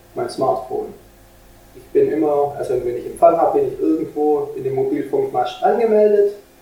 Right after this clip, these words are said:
und mein Netzbetreiber sieht, wo ich mich so grob aufhalte,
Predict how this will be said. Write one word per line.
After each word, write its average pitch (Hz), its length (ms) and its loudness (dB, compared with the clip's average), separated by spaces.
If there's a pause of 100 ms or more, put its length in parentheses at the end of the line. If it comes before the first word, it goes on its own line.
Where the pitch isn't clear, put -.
(600)
und 135 380 -2 (500)
mein 127 200 -4
Netzbetreiber 135 640 -2
sieht, - 280 -4
wo 208 120 2
ich - 120 0
mich - 180 -8
so - 140 -4
grob - 280 -4
aufhalte, 202 720 0